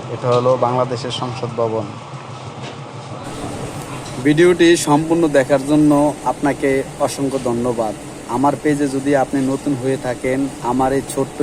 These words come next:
ইউজারের পক্ষ থেকে আপনাকে স্বাগতম।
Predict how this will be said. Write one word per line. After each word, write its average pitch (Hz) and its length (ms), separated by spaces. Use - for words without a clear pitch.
ইউজারের 131 420
পক্ষ 123 180
থেকে 127 220
আপনাকে 123 380
স্বাগতম। 117 480